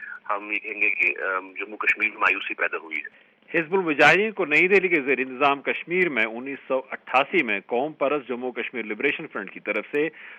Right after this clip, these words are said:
Speaker 2: آزادی کے لیے مسلح جدوجہد کے آغاز کے چند ماہ بعد ہی قائم کیا گیا تھا۔ اس کے سربراہ محمد یوسف شاہ عرف سعید صلاح الدین کو اس سال جون کے مہینے میں امریکی Department آف اسٹیٹ نے غیر ملکی دہشت گردوں کی فہرست میں شامل کر دیا تھا،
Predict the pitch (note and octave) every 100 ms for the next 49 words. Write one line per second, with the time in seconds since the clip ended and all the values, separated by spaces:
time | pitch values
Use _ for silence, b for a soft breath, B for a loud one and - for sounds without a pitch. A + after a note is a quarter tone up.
0 | B A#2+ B2+ B2+ C3+ F3 F3 G#2 G2+ C3
1 | A#2+ A#2+ - B2 A#2+ A2 G#2+ G#2+ A#2 C#3
2 | - A#2 G2 G#2 B2 C#3 C3+ A#2+ - G2+
3 | G2 F#2 G2 A#2 B2+ D3 D3 G2 G2+ G2
4 | G2+ G2 G#2 G2 G2+ G#2+ G2 F2+ _ B
5 | B B B C#3 - E3+ - B2 C3+ D#3+
6 | D#3 C3 B2+ A#2+ A#2 A2 - G#2 - C#3
7 | D#3+ - A#2 A2+ - D3+ E3+ B2 G2 G2
8 | F#2+ B2+ D#3+ G#2+ G#2 - A2+ A2+ G#2+ C#3
9 | E3+ B2 G2+ F#2+ A#2+ C3+ G2+ G2 - B
10 | B - B2 C#3 F3 F3 D3 A#2 G#2+ G#2+
11 | A2 G#2 G2 - C3+ D3 - G2+ F#2 A2
12 | A#2+ C3 G#2+ F#2+ G#2+ G#2+ G#2+ B2+ A2 G2
13 | G#2 A2 G#2 G2 G#2 - G2 - F#2+ G2
14 | G2 F#2+ A2 A2 G#2+ C#3